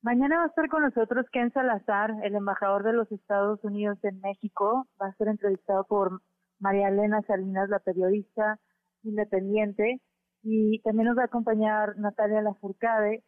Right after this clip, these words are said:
Este, va a estar también con nosotras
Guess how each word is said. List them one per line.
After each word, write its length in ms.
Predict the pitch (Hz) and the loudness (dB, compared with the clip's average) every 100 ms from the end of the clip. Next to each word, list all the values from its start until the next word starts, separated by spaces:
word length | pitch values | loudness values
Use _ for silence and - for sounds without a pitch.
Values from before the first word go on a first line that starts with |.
| _ _ _ _ | _ _ _ _
Este, 920 | 196 196 - - 196 185 180 175 175 180 - _ _ | -4 -4 -6 -2 2 4 4 2 -2 -8 -20 _ _
va 60 | 208 | -4
a 20 | |
estar 240 | 202 214 | -2 -2
también 300 | 202 208 208 | 0 0 -2
con 100 | 202 | -2
nosotras 400 | 202 202 190 202 | -2 -2 -2 -2